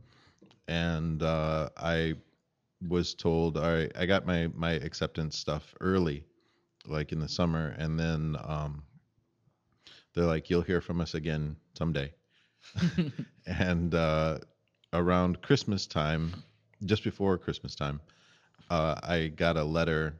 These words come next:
Speaker 1: from them saying, "All right, here is one example,"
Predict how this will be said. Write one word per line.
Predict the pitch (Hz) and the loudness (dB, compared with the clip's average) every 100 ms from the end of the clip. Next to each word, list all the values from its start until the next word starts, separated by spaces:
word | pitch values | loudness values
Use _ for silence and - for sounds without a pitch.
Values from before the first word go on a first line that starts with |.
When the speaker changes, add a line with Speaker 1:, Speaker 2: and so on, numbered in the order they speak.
| _ | _
Speaker 1:
from | _ 85 80 | _ -2 0
them | 80 78 | 0 -2
saying, | - 82 80 | -2 -2 0
"All | 80 | 0
right, | 80 76 - - _ | 2 0 -4 -18 _
here | - 92 90 90 | -4 2 4 2
is | 73 85 78 - - | 2 0 -2 -6 -14
one | 78 78 82 92 92 92 80 | -12 -6 0 2 4 2 0
example," | 82 - 85 85 87 82 82 | -4 0 0 0 0 0 -2